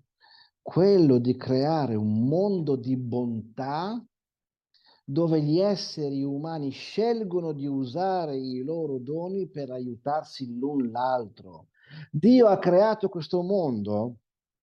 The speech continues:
con delle lacune apposta. Il mondo non è perfetto, ma non perché Dio non ha fatto un mondo perfetto, perché Dio ha voluto lasciare incompleto diversi posti di que-, diverse fasi di questo mondo.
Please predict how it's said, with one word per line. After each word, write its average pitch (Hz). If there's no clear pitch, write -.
con 170
delle 151
lacune 127
apposta. 151
Il 143
mondo 208
non 156
è 175
perfetto, 110
ma 139
non 226
perché 147
Dio 113
non 117
ha 113
fatto 110
un 107
mondo 104
perfetto, 104
perché 127
Dio 180
ha 147
voluto 147
lasciare 107
incompleto 165
diversi 180
posti 156
di 143
que-, 143
diverse 151
fasi 139
di 131
questo 123
mondo. 98